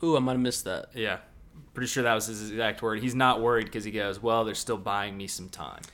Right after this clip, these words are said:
Speaker 1: He's, he's just, like, so confident that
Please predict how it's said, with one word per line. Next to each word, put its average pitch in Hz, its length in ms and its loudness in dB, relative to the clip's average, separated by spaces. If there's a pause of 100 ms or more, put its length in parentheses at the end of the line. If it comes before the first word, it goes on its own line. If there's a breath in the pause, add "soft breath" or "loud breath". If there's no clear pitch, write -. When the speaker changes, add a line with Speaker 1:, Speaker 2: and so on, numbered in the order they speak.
(140 loud breath)
Speaker 1:
He's, 151 220 0
he's 151 340 0
just, 165 240 2
like, 151 180 6
so 156 240 6
confident 123 1000 0
that 107 380 -2